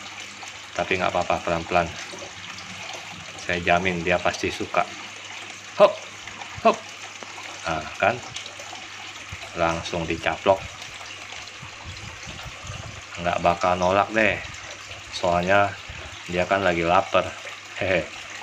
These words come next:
Oke, satu lagi nih. Saya coba pancing ke arah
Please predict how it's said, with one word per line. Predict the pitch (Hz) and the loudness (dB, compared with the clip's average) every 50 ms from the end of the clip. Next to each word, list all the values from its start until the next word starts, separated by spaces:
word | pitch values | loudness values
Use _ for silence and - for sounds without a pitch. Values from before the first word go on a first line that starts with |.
| - - - - - - - - - - - - - | -12 -14 -14 -14 -14 -14 -14 -14 -14 -14 -14 -10 -6
Oke, | - 90 - - 101 113 107 - | -4 -2 2 2 0 0 -2 -6
satu | - - - 90 87 87 - - 95 92 92 | -10 -2 4 6 6 6 6 2 0 2 4
lagi | 92 95 92 92 92 87 85 | 6 4 4 4 2 -2 -2
nih. | 82 80 80 - - - - - - - - - - - - - - - - - - - - - - - - - - - - - - - - - - - - - - - - - - - - - - - - - - - - - - - - - - - - - 82 - - - - - | -2 -4 -8 -8 -12 -12 -12 -14 -14 -14 -14 -14 -14 -14 -14 -14 -14 -14 -12 -12 -12 -12 -12 -12 -12 -12 -12 -12 -14 -14 -14 -14 -14 -14 -14 -14 -12 -12 -12 -12 -12 -12 -12 -12 -12 -12 -12 -10 -10 -10 -10 -10 -10 -10 -10 -12 -12 -12 -12 -14 -14 -14 -10 -10 -10 -8 -8 -10 -4 0
Saya | - - 85 85 85 82 - | 2 4 4 4 2 2 0
coba | 85 82 82 87 - - - - - - - - - - - - - - - - - | 0 4 4 4 4 4 0 -6 -10 -10 -12 -12 -10 -10 -10 -10 -10 -10 -10 2 2
pancing | 90 87 87 - 92 90 87 87 | 2 2 4 2 2 2 2 2
ke | - | 0
arah | - - 87 85 87 87 87 82 | 2 4 4 4 6 4 2 2